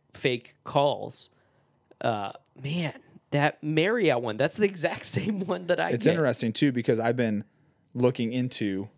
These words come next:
Speaker 2: hotels recently because of my vacation in March,
Speaker 1: Mm.
Speaker 2: and Marriott's one of them. So I wonder, I wonder if it has something to do with, with that or if it's just a total scam.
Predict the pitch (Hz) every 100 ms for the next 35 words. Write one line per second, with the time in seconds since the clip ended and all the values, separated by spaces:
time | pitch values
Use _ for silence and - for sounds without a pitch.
0 | _ - 113 - 117 104 95 95 107 -
1 | 101 95 104 120 110 110 104 104 98 98
2 | - 101 - 98 92 98 87 - _ -
3 | 147 131 110 113 120 127 110 104 127 127
4 | 95 85 92 - - 104 110 135 131 107
5 | 107 - _ _ _ _ _ _ _ _
6 | _ _ - 107 110 143 113 101 107 _
7 | _ _ _ _ _ _ _ _ - 110
8 | 98 107 98 - 127 107 101 101 104 98
9 | 92 - 104 - 104 110 110 95 104 107
10 | - 98 113 95 90 - 90 82